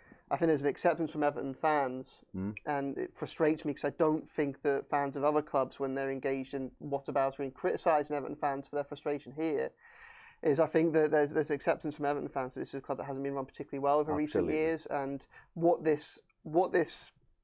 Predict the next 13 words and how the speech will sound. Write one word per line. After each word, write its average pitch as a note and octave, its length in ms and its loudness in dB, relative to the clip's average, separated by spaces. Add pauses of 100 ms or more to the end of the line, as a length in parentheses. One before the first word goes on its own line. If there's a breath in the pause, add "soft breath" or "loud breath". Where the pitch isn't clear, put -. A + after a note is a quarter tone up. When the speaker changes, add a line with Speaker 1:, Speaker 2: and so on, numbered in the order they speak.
(120)
Speaker 1:
penalty D#3+ 480 2
really D3+ 800 4
is, B2+ 360 -6 (520 soft breath)
is C#3 500 -2
it's - 460 -6 (100)
a C3+ 420 0 (100)
judgment, C#3+ 760 0
and C#3 140 -6
it's - 120 -10
quite C#3+ 280 0
a B2+ 40 -2
damning C3+ 440 -2
indictment C3+ 920 -4